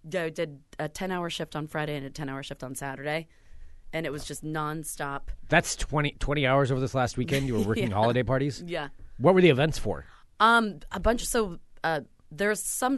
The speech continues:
Speaker 1: that were happening simultaneously. So, like, a lot of times, uh, when we go to different places, like, it'll be an, an area with, like, different ballrooms. So
Speaker 2: Uh-huh.
Speaker 1: we'll be working, like, a couple different events. And so I did, like, some engineering parties. There were a lot of engineering parties. A law firm,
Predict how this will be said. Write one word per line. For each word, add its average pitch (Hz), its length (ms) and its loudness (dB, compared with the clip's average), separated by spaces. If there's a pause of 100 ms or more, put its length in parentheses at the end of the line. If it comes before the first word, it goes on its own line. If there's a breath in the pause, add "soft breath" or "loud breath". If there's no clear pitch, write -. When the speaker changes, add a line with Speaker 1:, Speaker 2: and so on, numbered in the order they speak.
Speaker 1:
that 190 140 0
were 185 60 0
happening 185 280 -2
simultaneously. 147 880 -4
So, 160 160 -2
like, 156 240 0
a 160 80 0
lot 170 160 2
of 156 40 -8
times, 160 280 -4
uh, 143 140 -2
when 165 200 -6
we 160 80 -6
go 165 160 -2
to - 100 -14
different 160 280 -6
places, 151 400 -6
like, 143 200 -6
it'll 147 140 -6
be 143 300 -6 (440 loud breath)
an, 165 300 0
an 156 100 -4
area 147 220 -2
with, 143 100 -6
like, 127 140 -6
different 135 320 -8
ballrooms. 139 640 -6
So 165 160 -6
Speaker 2:
Uh-huh. - 120 2
Speaker 1:
we'll 107 200 2
be 170 120 0
working, 147 560 -4
like, 135 220 -10
a - 40 -14
couple 143 240 -8
different 135 280 -8
events. 131 300 -10
And 135 240 -10 (320 soft breath)
so 247 120 0
I 226 60 6
did, 220 160 -2
like, 185 140 -2
some - 160 -10
engineering 180 680 -6
parties. 180 360 -8
There 185 100 -4
were - 20 -2
a 180 40 -6
lot 247 140 2
of 190 160 -4
engineering 156 340 -8
parties. 151 260 -6 (280 loud breath)
A 151 60 -4
law 170 220 0
firm, 175 540 -4